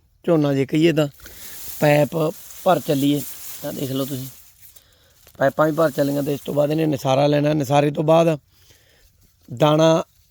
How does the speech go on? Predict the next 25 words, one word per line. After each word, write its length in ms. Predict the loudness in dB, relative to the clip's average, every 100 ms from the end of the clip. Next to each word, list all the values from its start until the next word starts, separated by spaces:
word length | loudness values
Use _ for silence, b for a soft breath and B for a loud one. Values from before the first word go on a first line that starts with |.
| _ _
<coughs> 340 | 0 4 4 2
ਬਾਹਰ 220 | 2 4
ਆ 120 | 2
ਜਾਊਗਾ। 300 | 2 0 0 -2 _ _ _ _ _ 0
ਬਾਹਰ 200 | 2 4
ਆ 80 | 2
ਕੇ 100 | 0
ਮੂੰਹ 260 | -2 -2
ਖੋਲੂ 300 | 0 0 2
ਆਪਦਾ, 300 | 0 0 -4 -8 _ _ _ _ _ _ -8
ਮੂੰਹ 220 | -4 0
ਖੋਲ 240 | 2 2 2
ਕੇ 60 |
ਉਹਦੇ 100 | -2
'ਚੋਂ 140 | -2 -2
ਦੋ 220 | 0 0
ਫੁੱਲ 260 | 0 0
ਜੇ 100 | 2
ਲੌਂਕਣਗੇ, 560 | 2 0 -4 -6 -6 -8 _ _ _ _ _ _ _ _ _ _
ਉਹਨਾਂ 240 | 0 2 4
ਦੀ 180 | 2 -2 _ _ _ _ _ _ _ _ _ _ _ _ _ _
ਪਰਾਗਣ 360 | 2 4 4 4
ਹੋਣਾ 240 | 4 2
ਉਹਨਾਂ 200 | 2 0
ਦਾ, 160 | -2